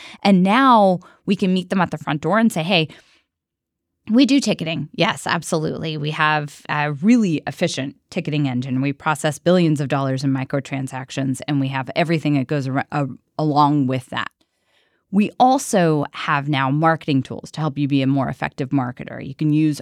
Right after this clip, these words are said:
our, the first-party transaction data that you're processing on the platform to help you build smarter audiences. We help you advertise on Eventbrite now. So these are new value propositions that prior to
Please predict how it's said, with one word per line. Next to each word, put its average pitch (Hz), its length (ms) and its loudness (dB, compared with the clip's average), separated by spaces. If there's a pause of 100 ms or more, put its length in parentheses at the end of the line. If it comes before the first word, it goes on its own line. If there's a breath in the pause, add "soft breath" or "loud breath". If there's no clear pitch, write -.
our, 143 320 0
the 147 140 -6
first-party 165 600 -2
transaction 180 640 -4
data 143 260 -2
that 139 140 -6
you're 147 80 -8
processing 196 580 0
on 139 120 -2
the 139 80 -4
platform 139 460 -6
to 135 40 -8
help 147 300 -6
you 165 80 -6
build 147 560 0
smarter 143 560 0
audiences. 117 840 -8 (320 soft breath)
We 165 140 0
help 160 200 -2
you 190 200 -6
advertise 147 840 -6
on 151 120 -2
Eventbrite 127 480 -6
now. - 180 -8
So - 160 -4
these 226 260 0
are 302 80 4
new 208 400 2
value 165 380 -2
propositions 226 840 -2
that 170 260 4 (1080 soft breath)
prior 214 340 2
to 175 300 4